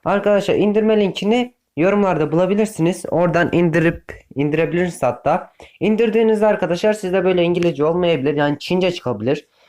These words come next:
Bunun sonunda arkadaşlar nasıl İngilizceye çevrilir onu göstereceğim. Hemen arkadaşlar buradan geliyoruz. Ayarlara giriyoruz.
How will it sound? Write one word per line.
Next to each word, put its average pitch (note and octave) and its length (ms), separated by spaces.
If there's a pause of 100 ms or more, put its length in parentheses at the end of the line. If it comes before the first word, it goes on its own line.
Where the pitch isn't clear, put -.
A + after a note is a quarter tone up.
(160)
Bunun G3+ 200
sonunda G3+ 440
arkadaşlar D#3 540
nasıl F3 260
İngilizceye D3 480
çevrilir C#3+ 320
onu C3+ 220
göstereceğim. F3 600 (420)
Hemen A3+ 180
arkadaşlar F3+ 600
buradan E3+ 280
geliyoruz. D3+ 380
Ayarlara D#3+ 460
giriyoruz. B2 640